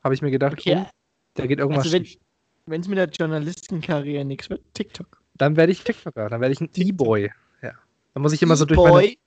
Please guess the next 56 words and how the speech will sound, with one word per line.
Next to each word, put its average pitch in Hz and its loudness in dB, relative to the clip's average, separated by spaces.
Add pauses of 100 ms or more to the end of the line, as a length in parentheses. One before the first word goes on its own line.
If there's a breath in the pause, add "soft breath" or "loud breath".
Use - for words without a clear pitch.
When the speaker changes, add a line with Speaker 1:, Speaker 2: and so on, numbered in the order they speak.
(180)
Speaker 1:
dann 156 2
muss 165 8
ich 160 2
durch 175 4
meine 147 2
Haare 156 0
streifen, 135 -8
immer 143 -8
so. 147 -6
Speaker 2:
Ja, 220 2
Speaker 1:
Und 214 0
Speaker 2:
wa-, 226 2
wa-, 220 -2
wa-, 233 -4
stopp, 170 -6
was 202 -6
ist 226 -12
ein 190 -6
E-Boy? 147 -6
Kannst 220 -4
du, 165 -14
weil 185 -2 (200)
irgendein, 226 -6
ein 165 -6
Kumpel 226 -2
von 151 -4
mir 165 -4 (360 soft breath)
hat 165 0
Speaker 1:
Ja. 190 -4
Speaker 2:
E-Boys 175 2
mal 170 -2
gedisst, 156 -4 (280)
ähm, 156 4
und 175 0
ich - -4
w-, 151 -4 (260)
wusste - -2
nicht, 156 0
was 151 0
ein 165 -6
E-Boy 139 2
ist. 135 -8 (160 loud breath)
Alter, - -8
Speaker 1:
Also 160 0
Speaker 2:
bin 175 2
Speaker 1:
ein - -2
Speaker 2:
ich 208 0
sowas 208 6
Speaker 1:
E-Boy 175 4
Speaker 2:
von 190 0
hinter 180 -4
Speaker 1:
ist, 165 -8
Speaker 2:
Duck- 220 -4 (400)
Speaker 1:
ist 160 -2
das, 151 2
äh, 143 -8